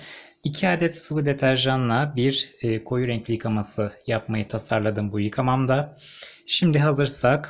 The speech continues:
fazla vakit kaybetmeden geçelim yıkamamıza. İlk kullanacağım sıvı deterjanım Persil Yüksek Performans Kötü Kokulara Karşı.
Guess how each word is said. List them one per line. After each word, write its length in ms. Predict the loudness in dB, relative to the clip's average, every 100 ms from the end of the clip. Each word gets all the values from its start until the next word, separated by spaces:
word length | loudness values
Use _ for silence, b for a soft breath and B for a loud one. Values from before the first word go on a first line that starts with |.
| -8 0
fazla 300 | 0 2 0
vakit 240 | 0 -4
kaybetmeden 760 | 0 2 0 0 -2 0 0 0
geçelim 560 | -2 0 0 0 0
yıkamamıza. 840 | -2 -2 -2 0 -2 2 2 0 B B B B B B _ _ 2
İlk 240 | 2 0
kullanacağım 540 | 2 6 6 4 2 2
sıvı 240 | 2 2
deterjanım 540 | 2 2 2 2 0
Persil 440 | 2 0 0 -2 0
Yüksek 480 | 0 0 -4 0 2
Performans 640 | 2 2 2 2 0 -2
Kötü 220 | -4 -2
Kokulara 500 | -2 -2 2 4 2
Karşı. 680 | 2 2 2 2 2 2 0